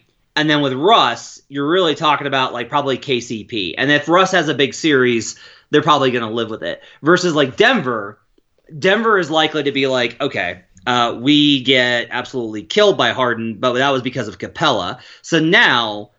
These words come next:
like, we're just gonna switch everything, and we're gonna put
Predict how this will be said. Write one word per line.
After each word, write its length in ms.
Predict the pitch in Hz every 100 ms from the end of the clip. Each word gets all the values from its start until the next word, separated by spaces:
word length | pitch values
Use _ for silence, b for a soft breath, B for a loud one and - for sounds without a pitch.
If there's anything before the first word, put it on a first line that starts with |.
| _
like, 220 | - 123 -
we're 240 | 139 185 285
just 180 | 302
gonna 180 | 202 139
switch 460 | 113 - 156 185 190
everything, 680 | 110 101 95 95 80 73 110 _ _ _ _ _ -
and 400 | 143 139 131 127 135
we're 220 | 151 196
gonna 100 | 190
put 420 | 175 175 143 120